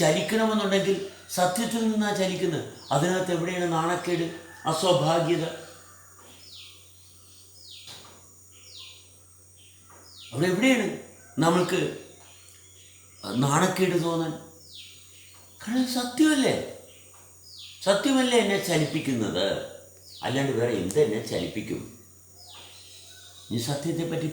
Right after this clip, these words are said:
പറയാനായിട്ട് എങ്ങനെ സാധിക്കുക? കാരണം സത്യമാണ്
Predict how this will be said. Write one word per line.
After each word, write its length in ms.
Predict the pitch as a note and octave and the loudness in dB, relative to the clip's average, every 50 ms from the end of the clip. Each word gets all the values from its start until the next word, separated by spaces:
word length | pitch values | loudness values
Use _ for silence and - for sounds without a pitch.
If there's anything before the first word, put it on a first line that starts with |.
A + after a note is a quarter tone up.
| - | -6
പറയാനായിട്ട് 640 | - - D#3 - E3+ E3 - E3 D#3+ C#3+ D#3+ - - - | -8 -6 -2 0 0 0 2 2 0 0 0 0 0 0
എങ്ങനെ 240 | - E3 D#3+ D#3 D3+ C3 C3+ | 2 4 4 4 4 4 4
സാധിക്കുക? 440 | - B2 - - - D3 D3 C#3+ - - - - - - - - - - | 4 4 4 4 2 0 0 0 0 -2 -6 -10 -14 -18 -18 -14 -8 -2
കാരണം 200 | D3+ F#3 F#3 - - E3+ | 0 0 0 2 2 0
സത്യമാണ് 640 | E3+ E3+ - A3+ A3 G#3+ G#3+ G3+ F3+ F#3 F#3+ G3 | 0 0 0 2 2 4 4 4 2 2 2 2